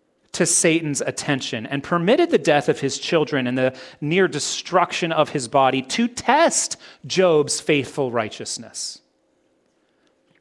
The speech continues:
The Lord was very precise in how he provided food and water for the Israelites wandering through the wilderness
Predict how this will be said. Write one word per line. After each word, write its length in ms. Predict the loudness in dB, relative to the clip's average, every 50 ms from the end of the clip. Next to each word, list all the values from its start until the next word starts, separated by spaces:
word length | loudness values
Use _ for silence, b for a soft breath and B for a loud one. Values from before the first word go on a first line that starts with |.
| _ _ -4
The 100 | -2 0
Lord 220 | 2 4 4 4
was 120 | 2 2
very 300 | 2 4 4 4 4 2
precise 600 | 0 0 -2 -2 0 2 2 2 2 2 2 0
in 80 | 0 0
how 220 | 2 2 2 2
he 120 | 2 0 -4
provided 500 | -4 -4 0 2 4 4 4 2 0 -4
food 320 | -4 -2 -2 0 0 0
and 140 | 0 0 2
water 360 | 4 4 4 4 4 4 2
for 140 | 2 0 -2
the 160 | 0 2 2
Israelites 580 | 2 2 2 2 2 2 4 4 4 2 2 -2
wandering 600 | -4 -2 2 4 4 4 4 2 0 0 0 0
through 340 | -2 -4 -4 -2 -2 0 2
the 100 | 2 2
wilderness 540 | 4 4 4 4 4 2 2 2 2 0